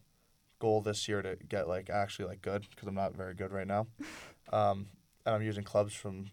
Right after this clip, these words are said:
Speaker 1: my uncle's clubs from, like, the nineteen seventies or nineteen eighties.
Speaker 2: Aw.
Speaker 1: So, yeah, I, uh,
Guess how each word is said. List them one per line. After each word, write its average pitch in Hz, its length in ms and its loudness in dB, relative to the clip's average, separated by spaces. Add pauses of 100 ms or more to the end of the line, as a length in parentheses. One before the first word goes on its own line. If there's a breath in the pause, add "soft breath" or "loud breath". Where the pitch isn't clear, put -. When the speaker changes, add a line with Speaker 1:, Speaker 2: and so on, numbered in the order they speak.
Speaker 1:
my 104 160 2
uncle's 104 280 -2
clubs 110 220 0
from, 98 140 -8
like, 95 140 -8
the 95 80 -10
nineteen 95 440 -10
seventies 98 460 -4
or 92 40 -8
nineteen 95 340 -2
eighties. 104 380 -4
Speaker 2:
Aw. - 540 -20
Speaker 1:
So, 95 380 2 (480)
yeah, 117 160 6
I, 117 180 8
uh, 104 280 8